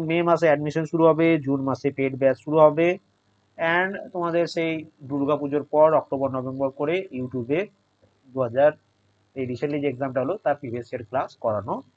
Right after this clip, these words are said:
হবে YouTube-এ। ওকে, কারণ সেই ফেব্রুয়ারি মাসে তোমাদের পরীক্ষা হবে, একটু পিছাতেও পারে, but এখন জিডি পরীক্ষা বহু দূর,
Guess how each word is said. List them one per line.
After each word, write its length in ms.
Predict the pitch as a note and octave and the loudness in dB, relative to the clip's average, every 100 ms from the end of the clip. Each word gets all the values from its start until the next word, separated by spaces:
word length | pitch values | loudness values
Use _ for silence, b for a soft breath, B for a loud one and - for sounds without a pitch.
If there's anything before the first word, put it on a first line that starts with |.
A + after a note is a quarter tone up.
| - | -8
হবে 240 | A#2 D3+ - | -6 -6 -6
YouTube-এ। 380 | B2+ A2 A2 - _ _ _ _ _ - | -10 -12 -18 -20 _ _ _ _ _ -14
ওকে, 200 | D#3 A3 G#3 _ _ _ _ _ _ _ | -4 -4 -6 _ _ _ _ _ _ _
কারণ 220 | D3 D#3 | 0 0
সেই 420 | D#3+ D#3+ E3 E3 | -2 -2 0 -2
ফেব্রুয়ারি 440 | E3+ D3 C#3+ D3+ D#3 | -2 0 2 2 0
মাসে 240 | D3 D3 | -4 -6
তোমাদের 320 | C#3+ C3+ B2+ A#2+ | -6 -6 -6 -8
পরীক্ষা 320 | D3+ E3+ - E3+ | -6 -6 4 4
হবে, 220 | E3 F3+ - _ _ _ _ _ _ _ _ | 4 -2 -8 _ _ _ _ _ _ _ _
একটু 200 | B2 - | -10 -10
পিছাতেও 400 | C3 B2+ C#3+ D#3 | -12 -10 -6 -4
পারে, 260 | D#3+ D#3 F3 F3+ _ _ _ _ _ _ _ _ _ _ _ _ _ _ D3 | 2 2 2 -4 _ _ _ _ _ _ _ _ _ _ _ _ _ _ 2
but 120 | E3+ | 4
এখন 320 | C#3 F#3 C#3+ | 4 2 -2
জিডি 220 | A#2+ D3 | 0 0
পরীক্ষা 340 | D3+ D3+ - C#3+ | 4 4 6 6
বহু 260 | B2 D#3 | 6 4
দূর, 240 | D#3+ F3 | 8 6